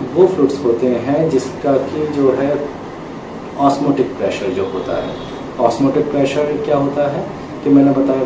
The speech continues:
था आपको, मान लो एक तरफ लो कंसंट्रेशन का फ्लूइड है, एक तरफ हाई कंसंट्रेशन का फ्लूइड है, तो बीच में सेमी परमिएबल जो मेम्ब्रेन है उस पर एक प्रेशर डेवलप होता है, उसी प्रेशर को हम क्या कहते हैं?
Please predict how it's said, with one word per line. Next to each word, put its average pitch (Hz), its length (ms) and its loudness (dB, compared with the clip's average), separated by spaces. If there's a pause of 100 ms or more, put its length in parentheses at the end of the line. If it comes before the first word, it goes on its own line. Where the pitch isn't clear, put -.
था 160 160 2
आपको, 139 400 0
मान 139 160 2
लो 151 80 4
एक 139 300 0
तरफ 139 360 0 (200)
लो 135 180 6
कंसंट्रेशन 139 640 2
का 139 140 0
फ्लूइड 143 260 0
है, - 120 4
एक - 140 2
तरफ - 260 -2
हाई 113 140 4
कंसंट्रेशन 123 640 0
का 123 140 2
फ्लूइड 123 260 0
है, 123 100 -2 (500)
तो 160 80 6 (340)
बीच 127 180 0
में 156 80 0
सेमी 143 460 4 (260)
परमिएबल 139 440 6
जो 143 160 2
मेम्ब्रेन 131 440 4
है 165 100 -2 (100)
उस 151 160 -4
पर 156 80 -2
एक 160 140 0 (120)
प्रेशर 160 360 6
डेवलप 123 380 4
होता 95 280 -2
है, 95 160 -4 (500)
उसी 151 300 0
प्रेशर 127 300 2
को 139 200 0
हम 147 260 -2
क्या 143 120 0
कहते 127 300 0
हैं? 131 420 -4